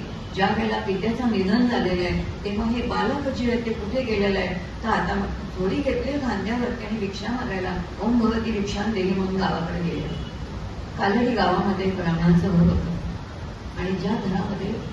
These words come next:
विलक्षण वैभव होतं, पण जोपर्यंत वैभव होतो तोपर्यंत त्या घरामधून एकही पैसा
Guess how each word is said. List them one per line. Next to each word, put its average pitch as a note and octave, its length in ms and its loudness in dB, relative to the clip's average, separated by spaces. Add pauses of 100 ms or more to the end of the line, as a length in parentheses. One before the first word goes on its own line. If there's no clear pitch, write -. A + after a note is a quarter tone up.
(200)
विलक्षण A#3 520 -2 (360)
वैभव E3+ 440 4
होतं, - 180 -2 (800)
पण G3 240 0
जोपर्यंत C#4 600 0
वैभव F#3+ 480 2
होतो G3 340 0 (420)
तोपर्यंत A#3 760 0
त्या A3+ 120 0 (160)
घरामधून F#3 640 -2 (280)
एकही B3+ 520 0 (1160)
पैसा G3 360 -2